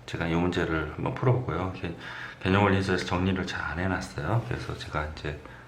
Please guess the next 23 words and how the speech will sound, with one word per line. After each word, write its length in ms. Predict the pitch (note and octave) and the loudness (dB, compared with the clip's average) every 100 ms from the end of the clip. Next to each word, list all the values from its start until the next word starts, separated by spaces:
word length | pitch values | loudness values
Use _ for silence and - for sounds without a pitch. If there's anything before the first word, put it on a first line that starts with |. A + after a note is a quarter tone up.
| - | -8
바꿔서 380 | - - - | -6 -4 -6
설명할게요. 560 | - A2 A2+ A2 A2 A2+ - - - - - - - - - - - - | -2 2 4 4 0 -6 -12 -16 -20 -20 -20 -18 -16 -14 -12 -12 -12 -2
자, 180 | - G2+ | 6 8
등식이 360 | A2+ C#3 E3 D3 | 10 10 12 10
이렇게 160 | A#2+ | 10
문제가 320 | A2+ F#2+ A2+ | 6 8 10
있는데 340 | A2 G2 F#2+ G2 | 10 8 6 4
X에 280 | F#2 - G#2 | 4 6 8
대한 160 | A2 | 8
항등식이 440 | C#3 C3+ B2+ - F2 | 6 6 4 0 0
나왔네요. 380 | D#2 D#2+ D#2 | 0 0 2
아, 380 | F#2+ C3+ E2 F2 | 2 4 4 4
항등식으로 600 | G#2 B2+ C#3 B2+ - G2+ | 6 6 6 4 2 0
풀어야 260 | - B2+ B2 | 0 2 2
되나 280 | G2 E2+ F2 | 2 -2 -4
보다. 360 | - E2 F2 | -6 -4 -2
오 220 | D2+ E2 | 2 2
번, 220 | E2 F2 - | 4 4 2
아까 220 | C2+ D#2 | -2 -2
외운 300 | D2 D2+ D#2 | -2 -2 -2
거 100 | D2 | -4
오 100 | C#2+ | -4
번이에요. 600 | D#2+ E2 D2 C2+ D#2 | -4 -4 -4 -4 -4